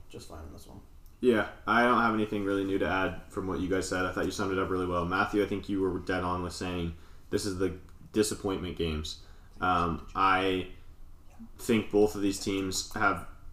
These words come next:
Speaker 2: underachieved. I, I don't think either of these teams have the ch-, I have, right now, the way they're playing, I don't think either of these teams could win the Super Bowl. I've been super disappointed by the Rams. Uh, they, they've gone all in,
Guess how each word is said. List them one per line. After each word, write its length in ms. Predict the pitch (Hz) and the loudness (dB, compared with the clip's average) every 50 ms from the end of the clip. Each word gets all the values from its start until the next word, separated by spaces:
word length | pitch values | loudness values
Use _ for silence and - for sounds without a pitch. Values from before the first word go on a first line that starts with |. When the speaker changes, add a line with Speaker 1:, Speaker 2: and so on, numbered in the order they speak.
| - - | -4 -2
Speaker 2:
underachieved. 840 | 110 104 101 101 98 95 90 - - 101 95 95 92 92 85 82 - - - - | 0 2 4 4 4 2 2 0 2 2 4 4 2 2 0 -4 -8 -12 -12 -4
I, 500 | - 92 87 87 87 87 85 85 82 80 80 - - - - - - - - - - - - - - - - - - - - | -2 0 0 2 0 0 0 0 -2 -2 -4 -8 -14 -16 -16 -16 -16 -16 -16 -16 -18 -18 -18 -18 -20 -20 -20 -20 -20 -10 -2
I 100 | - 104 | -2 0
don't 200 | 92 104 101 87 | 2 2 0 0
think 200 | 85 98 90 82 - | -2 -4 -4 -4 -2
either 260 | 95 95 95 92 95 | -2 0 2 2 2
of 60 | 95 | 2
these 200 | 92 90 87 - | 0 -2 -4 -4
teams 260 | - 95 92 90 87 - | -4 -4 -4 -4 -4 -4
have 400 | 92 90 87 82 80 80 78 73 | -4 -4 -4 -4 -6 -8 -8 -4
the 120 | 87 87 | -4 -4
ch-, 240 | 82 - - - - - - - - | -4 -4 -8 -12 -12 -14 -12 -6 -2
I 100 | 95 92 | -2 2
have, 400 | - 113 110 110 110 101 - - - | 8 10 10 10 10 8 6 0 -2
right 320 | 107 107 117 127 131 113 | 4 6 8 8 8 6
now, 220 | 120 110 113 120 | 4 4 4 4
the 100 | 120 120 | 4 4
way 120 | 113 113 110 | 4 4 4
they're 120 | 110 107 104 | 4 2 2
playing, 340 | - 107 104 104 107 104 | 2 0 0 0 0 0
I 80 | - 98 | 0 0
don't 140 | 101 101 98 | 0 0 0
think 160 | 107 92 85 | -4 -2 -2
either 160 | 95 98 95 92 | 0 0 0 0
of 40 | |
these 180 | 92 92 90 - | 0 -2 -2 -4
teams 140 | 104 92 - | -6 -8 -6
could 100 | - 87 | -4 -2
win 120 | 85 82 | -2 -2
the 60 | 80 | -2
Super 220 | 80 - 69 71 73 | -2 -4 -4 -6 -6
Bowl. 300 | - - 67 69 71 - - - - - - - | -6 -6 -6 -6 -8 -10 -14 -16 -20 -16 -6 -2
I've 120 | 104 113 | 2 4
been 120 | 135 135 117 | 4 4 4
super 400 | - - - - 117 - - 104 | 2 0 2 2 4 4 4 4
disappointed 600 | 92 95 - 87 87 - 87 85 82 82 80 78 78 - - - - - - - - | 2 2 0 -4 -4 -4 -2 -2 0 0 -2 -2 -4 -8 -12 -18 -20 -20 -20 -8 -2
by 140 | - 95 92 | 2 2 2
the 80 | 82 80 | 2 2
Rams. 460 | 80 78 78 76 73 76 76 - - - - - | 0 0 0 -2 -2 -4 -6 -8 -10 -14 -12 -8
Uh, 260 | 80 78 78 76 69 69 | -4 -2 -2 -2 -4 -4
they, 400 | 85 87 92 90 90 90 85 82 - - - - - - - - - - - - - - - - - - | -4 -2 0 0 0 0 -2 -4 -6 -12 -18 -20 -20 -20 -20 -20 -20 -20 -20 -20 -20 -20 -20 -20 -12 -8
they've 260 | 123 117 107 95 87 | -4 -2 -2 -2 0
gone 240 | - 107 98 104 98 | 0 2 2 2 2
all 220 | 95 95 92 85 | 0 0 0 -2
in, 280 | 87 87 85 85 82 80 | -2 -2 -2 -4 -4 -6